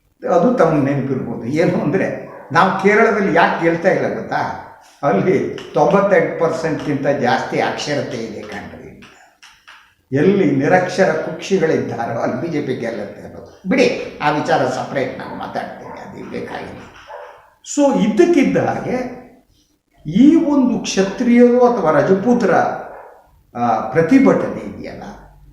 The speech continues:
ಅದು ದೊಡ್ಡದಾಗ್ತಾ ಆಗ್ತಾ ಹೋಗ್ತದೆ. It's one point.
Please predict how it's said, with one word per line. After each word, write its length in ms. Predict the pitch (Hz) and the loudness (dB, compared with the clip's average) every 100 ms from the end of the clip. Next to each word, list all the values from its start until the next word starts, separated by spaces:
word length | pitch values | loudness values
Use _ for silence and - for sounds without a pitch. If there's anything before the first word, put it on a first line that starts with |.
| - - - | -20 -10 -4
ಅದು 500 | - - - - - | -2 -2 -4 -12 -12
ದೊಡ್ಡದಾಗ್ತಾ 560 | 104 - - - - 156 | -10 -8 -8 -10 -12 -14
ಆಗ್ತಾ 440 | - - - 190 | -14 -18 -12 -4
ಹೋಗ್ತದೆ. 340 | 185 - - 117 | -2 -2 -6 -8
It's 240 | - 190 | -2 4
one 160 | 214 233 | 4 4
point. 400 | - - - | 0 -6 -8